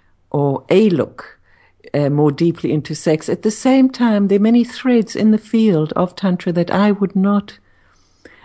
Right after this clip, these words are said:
really consider on track, and it's not to, you know, be critical or dismissive or anything. It's more, for me,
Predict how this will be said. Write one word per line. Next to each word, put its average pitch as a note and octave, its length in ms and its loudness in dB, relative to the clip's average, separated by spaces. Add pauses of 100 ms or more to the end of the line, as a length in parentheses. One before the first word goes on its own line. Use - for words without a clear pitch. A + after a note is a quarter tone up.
(160)
really F#3 720 4 (100)
consider F3+ 580 0
on D#3 200 0
track, D3 500 -6
and F3 100 -4
it's E3+ 220 -10
not G3 300 -4
to, F3+ 440 -4 (1160)
you F3+ 80 2
know, E3 160 4
be C#3+ 260 -2
critical B3 580 -2
or E3+ 60 0
dismissive E3+ 680 -2
or D3 80 0
anything. D#3+ 440 -4
It's F3+ 200 -4
more, A3+ 460 4 (1200)
for G#3+ 240 2
me, C4 600 6